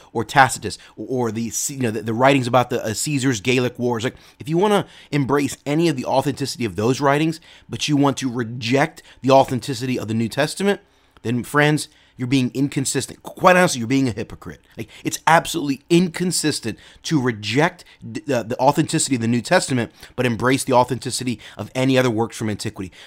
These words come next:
Because again, the, the evidence that the New Testament is authentic and compared to those other works is simply overwhelming, right?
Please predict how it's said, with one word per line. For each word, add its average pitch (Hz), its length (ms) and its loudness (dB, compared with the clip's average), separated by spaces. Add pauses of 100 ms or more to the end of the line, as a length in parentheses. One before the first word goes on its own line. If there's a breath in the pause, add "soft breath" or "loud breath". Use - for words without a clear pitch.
Because 127 220 -6
again, 120 400 2 (260 loud breath)
the, 123 80 -6
the 123 260 -8
evidence 175 600 4 (160 loud breath)
that 120 100 -12
the 117 80 -8
New 131 220 2
Testament 147 580 -2 (320)
is 120 160 -2
authentic 156 640 0
and 113 100 -8
compared 139 440 0
to 123 100 -4
those 127 220 0
other 131 180 0
works 131 320 0 (240 loud breath)
is 131 160 -4
simply 165 640 2 (260 loud breath)
overwhelming, 156 1300 2
right? 143 160 -4